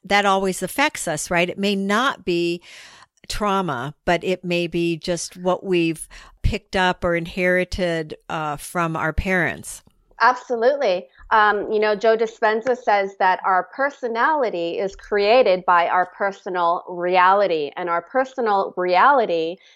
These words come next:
Speaker 2: is created by our thoughts, our behaviors, and our emotions.
Speaker 1: Why don't you say that again? That's, I think that's a really good point.
Speaker 2: Mm-hmm. Okay. Joe Dispenza says our person-, personal, personality
Speaker 1: <laughs> Mm-hmm.
Speaker 2: is created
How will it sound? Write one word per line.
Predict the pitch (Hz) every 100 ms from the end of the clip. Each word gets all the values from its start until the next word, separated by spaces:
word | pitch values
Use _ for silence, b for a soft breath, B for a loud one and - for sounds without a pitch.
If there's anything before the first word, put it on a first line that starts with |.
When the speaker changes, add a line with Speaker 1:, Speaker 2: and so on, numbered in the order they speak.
| -
Speaker 2:
is | 208 196
created | - 220 208 190 185 185 180
by | 180 175 165
our | 170 170
thoughts, | 220 214 254 - _ _ b b
our | 214 208
behaviors, | 247 240 226 208 202 196 196 -
and | 202
our | 190 180
emotions. | 185 180 208 - 175 147 147 _ - -
Speaker 1:
Why | 262
don't | 440
you | 415
say | - 294
that | 254 233
again? | 220 185 196 151
That's, | 165 202 -
I | - 196
think | 214 -
that's | 190 - 175
a |
really | 151 160 156 151 147
good | 156 147
point. | - 131 110 - - _ _ _ _
Speaker 2:
Mm-hmm. | 240 247 285 226 160
Okay. | - 277 165
Joe | 220 233
Dispenza | 240 - 269 302 247 170 -
says | 220 220 -
our | 214
person-, | 226 - 214 226 269 240 - _
personal, | - 254 - 285 262 - - _ -
personality | 240 254 233 214 240 311 440
Speaker 1:
<laughs> | -
Mm-hmm. | 202 202 175 - 190 165 285 -
Speaker 2:
is | 254 254 247 -
created | 233 208 247 240 180